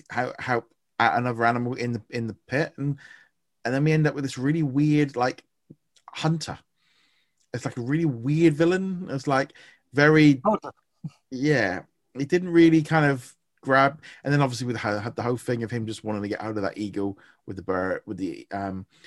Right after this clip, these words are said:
Speaker 1: I'm like, "Okay." And it was just a very strange movie. And then suddenly then we had the two mice come in. <laughs> It was like,
Speaker 2: Now the
Speaker 1: I think
Speaker 2: rescuers.
Speaker 1: because, because I think there was that thing of, like,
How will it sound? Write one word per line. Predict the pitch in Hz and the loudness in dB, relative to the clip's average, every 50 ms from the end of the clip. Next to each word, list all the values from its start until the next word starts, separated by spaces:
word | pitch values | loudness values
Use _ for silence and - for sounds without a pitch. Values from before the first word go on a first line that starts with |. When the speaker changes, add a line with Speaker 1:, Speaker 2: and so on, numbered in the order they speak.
| - _ _ _ _ | -20 _ _ _ _
Speaker 1:
I'm | - 101 | -10 -10
like, | 101 - _ - | -10 -8 _ -10
"Okay." | 226 - - 196 196 185 - _ _ _ _ _ _ _ _ _ _ | -8 -4 -4 -4 -4 -4 -8 _ _ _ _ _ _ _ _ _ _
And | 107 117 120 120 117 117 117 117 110 - _ _ _ _ _ _ _ _ _ _ _ - | -2 -2 0 -2 -4 -6 -8 -10 -12 -14 _ _ _ _ _ _ _ _ _ _ _ -2
it | 151 160 165 | 2 2 2
was | 175 214 | 2 0
just | 254 277 | -2 -2
a | 302 | -2
very | 240 - 214 208 208 196 | -2 0 0 0 0 -2
strange | 156 - - - - - 151 151 156 160 165 165 165 160 143 139 | -4 -4 -6 -6 -6 -4 0 0 0 2 0 0 -2 -2 -2 -2
movie. | 143 139 - - - - | -2 -4 -4 -10 -6 0
And | 156 175 | 2 2
then | 202 196 | 2 4
suddenly | - 240 226 214 220 208 | 4 4 4 4 2 0
then | 202 196 190 | 0 0 0
we | 190 | 0
had | 185 180 | 0 0
the | 170 175 | -2 -4
two | 156 - 185 175 | -6 -2 0 0
mice | 165 165 165 165 151 - | 2 2 2 0 -2 -4
come | - 123 110 101 | -8 -8 -6 -6
in. | 92 - _ _ _ _ _ _ _ _ _ _ _ _ _ _ _ _ - | -8 -10 _ _ _ _ _ _ _ _ _ _ _ _ _ _ _ _ -6
<laughs> | 160 - - - - - - - | -6 -6 -6 -16 -20 -20 6 8
It | 453 - - - | 8 8 8 6
was | 415 427 - 269 | 4 4 4 4
like, | 247 233 - | 4 4 4
Speaker 2:
Now | - 269 | 4 2
the | 226 196 | 4 8
Speaker 1:
I | 202 | 10
think | 240 277 | 12 12
Speaker 2:
rescuers. | 311 320 285 - 220 185 | 12 12 12 10 6 6
Speaker 1:
because, | - 311 - - _ _ _ _ - - - - - - | 6 4 0 -2 _ _ _ _ -20 -20 -20 -20 -6 -4
because | - 196 240 262 262 277 | 0 6 6 6 8 8
I | 254 226 | 4 4
think | - 247 208 | 2 0 2
there | 190 202 | 2 2
was | 196 185 | 2 2
that | 190 170 - | 0 0 0
thing | 202 190 170 | 0 0 2
of, | 147 | 2
like, | 139 131 | 2 2